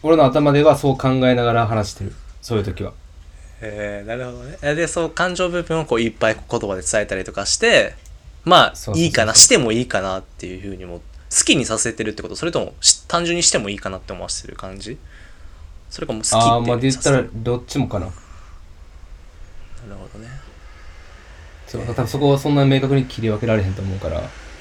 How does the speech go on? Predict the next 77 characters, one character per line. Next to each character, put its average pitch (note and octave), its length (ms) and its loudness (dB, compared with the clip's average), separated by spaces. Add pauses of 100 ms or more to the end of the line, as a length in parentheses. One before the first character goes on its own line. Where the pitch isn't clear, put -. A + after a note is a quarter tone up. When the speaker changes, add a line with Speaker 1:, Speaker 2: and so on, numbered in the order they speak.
(200)
Speaker 2:
う A#2+ 40 -6
ん A2+ 100 -4
う A2 100 -10
ん - 20 -6
う G2+ 80 -6
ん。 - 60 -12 (1040)
Speaker 1:
そ - 180 -14
う。 - 20 -8
Speaker 2:
へ F#2+ 480 -12
ー。 - 60 -4
Speaker 1:
だ C3+ 60 2
か A#2 80 4
ら G#2+ 60 2
自 A2+ 160 -2
分 C3+ 140 2
に C#3 60 2
対 D3 160 0
す C#3+ 80 -2
る C3+ 60 2
な A2+ 60 2
ん - 20 -8
か G#2 80 -4
好 C#3 320 4
意 G2 80 0
と G2 80 -6
い F#2+ 60 -4
う F#2+ 60 -6
か、 - 260 -6 (500)
Speaker 2:
う A#2 60 -12
ん。 G#2 160 -12 (1160)
Speaker 1:
ま A#2 100 -4
あ、 - 20 -2
そ B2 220 -2
う B2+ 40 2
い B2+ 80 0
う - 20 -6
好 - 360 -8
き A#2+ 80 -6
っ - 20 -8
て - 60 -14 (180)
言 - 40 -8
っ - 20 -14
た - 60 -8
感 A2 280 0
情 A2+ 100 -2
も G#2+ 100 0
含 G2 300 -6
め B2 80 -4
て、 A#2+ 100 -6
そ C3 180 -4
う - 20 2
い B2 40 -2
っ - 20 -8
た B2+ 100 -4
行 C#3 320 2
為 C3 160 2
を C3 320 0
大 A2+ 120 0
き A2+ 140 -8
く D3 120 -8
し - 120 -8
て A2 80 -4
る G#2 80 -2
っ G#2 40 -6
て - 180 -10
い F#2+ 40 -4
う - 20 -4
イ - 40 -4
メ F2+ 120 -4
ー F2 40 -10
ジ - 180 -16 (160)
の C#3 240 2 (140)
会 G2 180 0
話 G2+ 100 2
を G2 60 0
す - 160 -12
る。 E2+ 120 -12